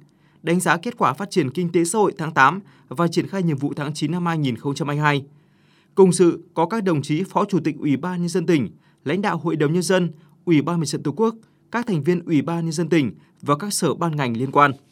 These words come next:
Trong tháng tám, Ủy ban nhân dân tỉnh Yên Bái đã chỉ đạo các đơn vị, địa phương tiếp tục triển khai các biện pháp phòng chống dịch, đẩy nhanh tiến độ tiêm vaccine phòng covid mười chín, tập trung đẩy nhanh tiến độ lập quy hoạch tỉnh,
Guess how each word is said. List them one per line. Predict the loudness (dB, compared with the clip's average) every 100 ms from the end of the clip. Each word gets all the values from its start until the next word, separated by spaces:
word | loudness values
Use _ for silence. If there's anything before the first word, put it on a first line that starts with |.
| _ _ _ _ _ _ _ _ _ _ _ _ _ _
Trong | -4 -2
tháng | -2 4
tám, | 6 6 2 -12 _
Ủy | 0 2
ban | 2 2
nhân | 0
dân | -2 -2
tỉnh | -2 -2
Yên | 2
Bái | 2 2
đã | -2 -6 -2
chỉ | 0
đạo | 2 0
các | 0 0
đơn | 2 4
vị, | 2 2
địa | -2
phương | 2 2 2 -2 -14 _ _ _ _
tiếp | -6 0
tục | 2 2
triển | 0 -2
khai | 0 -4 -4 -4
các | -2
biện | -2 -2
pháp | -6 -4
phòng | -4 -2
chống | -2
dịch, | 2 0 0 _ _ _ _
đẩy | 0 2
nhanh | 2 0
tiến | 0 2
độ | 2 0 0
tiêm | 0
vaccine | 0 -4 -4 -2
phòng | -4 -2
covid | -2 -2
mười | -4
chín, | -2 -4 -4 _ _ _ _ _ -2
tập | -2 -2
trung | -2
đẩy | 0
nhanh | 0 -2
tiến | 0 2
độ | 2 2 -2 _
lập | -2 -2 0
quy | 0
hoạch | 0
tỉnh, | 2 0